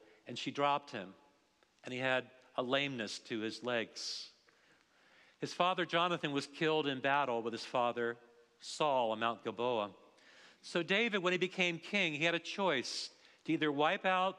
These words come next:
Saul's family or show them grace. And this is what happens in Second Samuel nine. David said, "Who shall I show the kindness of God to?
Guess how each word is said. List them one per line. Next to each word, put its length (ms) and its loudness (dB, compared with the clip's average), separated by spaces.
Saul's 420 0
family 560 0
or 80 -4
show 220 0
them 160 -6
grace. 320 -2
And 80 -10
this 140 -8
is 100 -14
what 120 -2
happens 420 -2
in 80 -8
Second 360 -4
Samuel 460 -4
nine. 280 -6
David 340 0
said, 380 -2
"Who 200 0
shall 280 0
I 140 2
show 580 -2
the 80 -6
kindness 600 -4
of 140 -12
God 300 -4
to? 140 -16